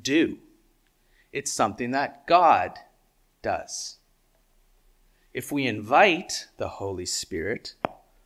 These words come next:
all we have to do is receive him. To receive him is truly allow God to do his work in us.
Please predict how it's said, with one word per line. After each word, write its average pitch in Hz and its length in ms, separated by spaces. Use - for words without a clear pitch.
all 147 220
we 151 80
have 135 260
to 113 140
do 107 200
is 110 160
receive 110 500
him. 104 260
To 165 140
receive 131 460
him 139 220
is 143 200
truly 156 500
allow 139 500
God 104 420
to 131 100
do 127 160
his 127 160
work 120 260
in 135 140
us. - 440